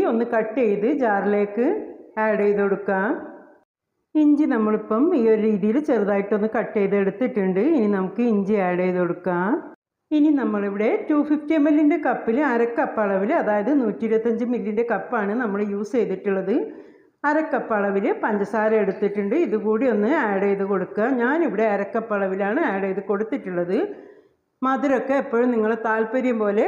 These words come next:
കൂടുതലാണോ കുറവാണോ എങ്ങനെ വേണമെങ്കിലും ആഡ് ചെയ്ത് കൊടുക്കാവുന്നതാണ്. ഇനി നമ്മൾ ഇത്തിരി ഐസ് ക്യൂബ്സ് ആഡ് ചെയ്ത് കൊടുക്കുന്നുണ്ട്. നല്ലൊരു തണുപ്പ് കിട്ടാൻ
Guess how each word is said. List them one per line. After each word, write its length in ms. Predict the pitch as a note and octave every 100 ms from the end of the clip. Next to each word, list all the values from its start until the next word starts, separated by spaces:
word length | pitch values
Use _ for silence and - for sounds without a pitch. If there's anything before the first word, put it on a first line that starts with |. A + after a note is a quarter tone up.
| G#4 -
കൂടുതലാണോ 640 | G#3+ G#3 A3 A3 G3+ G#3+ -
കുറവാണോ 480 | A3 G3 G3+ G3 B3 A#3+
എങ്ങനെ 260 | G#3 A#3+ A3
വേണമെങ്കിലും 440 | G3 G3 F#3+ D#4+ F4
ആഡ് 180 | G#3 F#3+
ചെയ്ത് 160 | G3 G3
കൊടുക്കാവുന്നതാണ്. 840 | G#3+ F#3 G#3 G3+ G#3 G3+ F#3+ F#3 F#3+ C#4 - - - _ _ _ _ _ -
ഇനി 120 | D#4 D#4+ A#3
നമ്മൾ 220 | G3+ G3+ G3+ C#4
ഇത്തിരി 280 | D4+ - A#3 C4 A3
ഐസ് 180 | A3 -
ക്യൂബ്സ് 400 | C4 B3+ - D#4+ E4+ A3
ആഡ് 120 | G3
ചെയ്ത് 140 | G#3 G3+ G#3+
കൊടുക്കുന്നുണ്ട്. 600 | G3 F3+ B3+ G#3+ G3 A3 D4+
നല്ലൊരു 360 | A#3 A3 A3+ A3+ A#3
തണുപ്പ് 300 | G#3+ G3+ A#3
കിട്ടാൻ 300 | A3+ A3+ G#3+